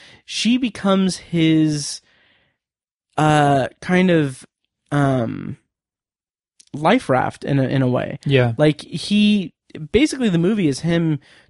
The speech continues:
Speaker 1: trying to find meaning at the end of his life and try to find something to leave behind and everything, because he does, he has a fractured relationship with his son, which that was particularly just really heartbreaking to see. Like, there's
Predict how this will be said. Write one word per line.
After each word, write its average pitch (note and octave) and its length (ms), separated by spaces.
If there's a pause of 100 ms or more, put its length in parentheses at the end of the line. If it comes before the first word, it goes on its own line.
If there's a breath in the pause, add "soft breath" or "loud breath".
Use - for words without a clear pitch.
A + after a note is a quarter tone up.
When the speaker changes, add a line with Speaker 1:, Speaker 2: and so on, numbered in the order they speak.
(100)
Speaker 1:
trying F#3 380
to E3+ 60
find D#3+ 340
meaning D3 500
at C3+ 160
the D3+ 80
end C#3 120
of B2 60
his A#2+ 120
life - 300
and C3+ 160
try D#3+ 180
to D#3 60
find D3+ 240
something D#3+ 500
to D3+ 120
leave C#3+ 220
behind C3 520
and B2 100
everything, A#2+ 400
because C#3 420 (400 loud breath)
he F3 220
does, F3+ 300
he E3+ 200
has F#3 220
a D#3+ 60
fractured F3 440
relationship D3+ 520
with C3+ 80
his B2 100
son, B2 460 (340 loud breath)
which D#3 200
that F3 440
was C#3+ 440 (260)
particularly D#3+ 760
just C3+ 320
really C#3+ 720
heartbreaking D3 680
to A#2+ 60
see. G3+ 460
Like, C#3+ 240
there's F3 300